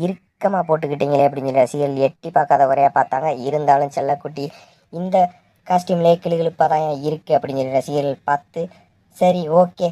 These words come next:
செல்லக்குட்டி இன்னும் கொஞ்ச நாள் கழிச்சு இன்னும் நல்லா தரமா காட்டும்" அப்படின்னு சொல்லி காத்துக்கிட்டு இருக்காங்க. "அட, இது பழைய வீடியோல"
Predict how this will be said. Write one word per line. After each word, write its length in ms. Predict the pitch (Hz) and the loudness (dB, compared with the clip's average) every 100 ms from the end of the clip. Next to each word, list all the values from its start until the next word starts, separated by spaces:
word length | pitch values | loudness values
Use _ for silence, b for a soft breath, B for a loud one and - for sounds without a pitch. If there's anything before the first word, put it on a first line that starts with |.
| - | -6
செல்லக்குட்டி 500 | - 165 175 165 165 151 | -4 0 0 -2 -4 -4
இன்னும் 260 | 165 170 | 0 0
கொஞ்ச 120 | 165 147 | 2 2
நாள் 200 | 151 151 | 2 2
கழிச்சு 220 | 135 - | -4 -4
இன்னும் 300 | 147 156 156 | -6 -2 0
நல்லா 200 | 143 147 143 | 0 0 0
தரமா 340 | 143 147 156 151 | 0 0 -2 0
காட்டும்" 260 | 139 139 | 0 2
அப்படின்னு 240 | 123 127 131 | -2 -6 -8
சொல்லி 180 | 151 202 - _ - | -8 -10 -14 _ -12
காத்துக்கிட்டு 440 | - 165 - 143 127 | -6 -4 -4 -8 -2
இருக்காங்க. 320 | 127 120 131 170 - _ _ _ _ _ _ _ _ | 0 2 0 -2 -6 _ _ _ _ _ _ _ _
"அட, 160 | 180 214 202 180 | 2 2 2 -4
இது 200 | 160 175 | -2 0
பழைய 300 | 175 175 208 | 0 0 -2
வீடியோல" 340 | 196 190 180 | -4 0 2